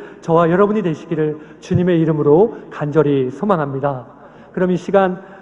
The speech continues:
오늘 나눈 말씀을 생각하며 함께 기도하기를 원하는데요.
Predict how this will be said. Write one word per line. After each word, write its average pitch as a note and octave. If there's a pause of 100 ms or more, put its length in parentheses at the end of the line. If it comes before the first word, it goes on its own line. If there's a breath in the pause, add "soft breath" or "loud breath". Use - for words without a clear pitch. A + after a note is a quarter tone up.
(200 loud breath)
오늘 G3
나눈 E3+
말씀을 D#3+
생각하며 E3
함께 F3+
기도하기를 F3
원하는데요. C#3+